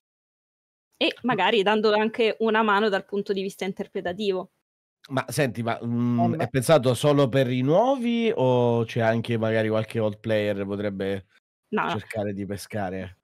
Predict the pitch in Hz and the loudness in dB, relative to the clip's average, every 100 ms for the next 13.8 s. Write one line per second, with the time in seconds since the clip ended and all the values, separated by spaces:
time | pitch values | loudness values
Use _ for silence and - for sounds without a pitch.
0 | _ _ _ _ - 202 196 208 240 269 | _ _ _ _ -6 -4 -2 0 0 0
1 | 262 - 226 202 - - 202 196 196 196 | -2 0 0 0 -6 -6 -2 0 0 2
2 | 190 185 - 220 226 196 - 202 196 208 | 0 0 2 4 4 2 -2 -6 -2 0
3 | 214 208 214 226 233 208 202 - 233 226 | 0 2 2 2 -2 -2 -2 -2 0 4
4 | 208 196 190 190 175 190 190 247 226 196 | 4 0 -6 -6 -6 -4 0 4 4 2
5 | - - - _ 208 247 247 226 208 233 | -2 -10 -20 _ 2 4 2 2 2 2
6 | 254 247 208 196 220 254 247 220 247 269 | 2 2 0 0 0 2 2 4 2 0
7 | - _ _ _ 330 - 277 214 - - | -4 _ _ _ -2 2 4 4 2 -2
8 | 202 196 196 202 208 294 240 214 214 208 | -2 2 0 0 0 2 2 2 2 0
9 | 214 214 214 214 - 285 190 180 - _ | 0 0 2 0 -2 -2 0 -4 -8 _
10 | 214 196 185 - _ _ _ 220 190 214 | 0 2 0 -2 _ _ _ -6 2 2
11 | 269 - 294 - - 240 226 - _ - | 2 -2 -10 -10 -6 -6 -6 -12 _ -20
12 | - - - 302 330 - 233 254 302 226 | -20 -20 -2 2 2 4 2 4 4 4
13 | 254 220 220 269 202 208 190 190 | 4 2 2 2 4 2 0 -2